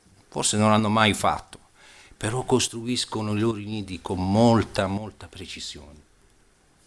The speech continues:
Così prima scelgono un luogo adatto al riparo, un luogo protetto in cima agli alberi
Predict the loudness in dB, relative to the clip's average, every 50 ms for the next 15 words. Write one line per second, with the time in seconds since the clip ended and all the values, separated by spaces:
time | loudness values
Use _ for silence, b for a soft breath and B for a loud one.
0 | _ _ b b b b b b b -10 -4 -2 0 2 4 4 4 2 B B
1 | B B B B _ -2 0 0 2 0 0 -2 -2 -2 0 0 0 0 0 2
2 | 2 4 4 2 2 -2 B B B B B B -12 -10 -8 -6 -2 2 4 6
3 | 6 6 4 6 6 6 6 6 4 2 0 -2 -2 0 4 4 4 4 2 -2
4 | -4 0 2 4 4 4 2 0 -2 0 0 0 -2 0 2 2 2 4 4 2
5 | 2 2 0 0 -2 -4 -6 -4 -2 -2 0 0 -2 0 0 0 2 4 6 6
6 | 6 4 2 -2 -2 0 2 2 2 0 0 0 0 2 2 4 4 6 6 6
7 | 6 4 4 4 4 6 4 4 2 0 0 0 0 -2 -4